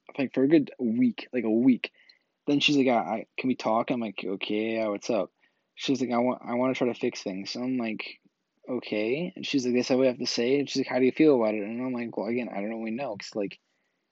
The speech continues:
you're the one who wanted to go on the break, and I didn't really have a say in it. You just kinda s-, said, 'That's it.'" She kinda, like, left me out here with my hands, with my hands, like, all like this, and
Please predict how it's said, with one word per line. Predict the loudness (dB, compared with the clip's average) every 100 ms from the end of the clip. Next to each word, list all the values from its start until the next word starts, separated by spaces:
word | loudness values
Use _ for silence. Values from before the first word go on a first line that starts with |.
| _
you're | 0 2
the | 2
one | 0
who | -2
wanted | -2 0
to |
go | 0
on | 0
the | -4
break, | -6 -6 -4 -4
and | -6 -6
I | -4
didn't | -4 -4
really | -4 -4 _ -10
have | -6
a | -6
say | -6 -6
in | -6 -8
it. |
You | -8
just | -10 -8
kinda | -8 -10
s-, | -10 _ _ _ -4 -2
said, | -4
'That's | -4 -2 0
it.'" | 0 _ _ _ _ _ _ _ _ _ _ _ _ _ -12
She | -6
kinda, | -2 0
like, | 0 2
left | 2 0
me | -4
out | -2
here | -2 -2 -2
with | -4
my |
hands, | -6 -4 -4 -6
with | -8 -10 -12 -8
my | -8
hands, | -6 -6 -6 -10 -8
like, | -8 -6
all | -4
like | -4 -4
this, | -6 -6
and | -10